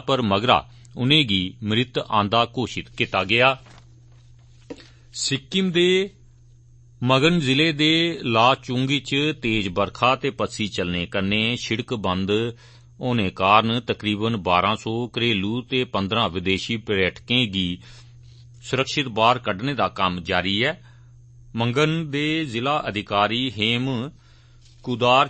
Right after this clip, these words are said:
चेत्री होरें आकाशवाणी गी जानकारी दित्ती जे खराब मौसम दे चलदे ते केईं थाह्रें उप्पर रस्ता बंद ऐ ते फसे दे सैलानियें गी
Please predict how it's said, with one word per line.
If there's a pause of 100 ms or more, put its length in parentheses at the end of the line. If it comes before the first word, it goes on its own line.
चेत्री
होरें
आकाशवाणी
गी
जानकारी
दित्ती (120)
जे
खराब
मौसम
दे
चलदे (120)
ते
केईं
थाह्रें
उप्पर (460)
रस्ता
बंद
ऐ (360)
ते
फसे
दे
सैलानियें
गी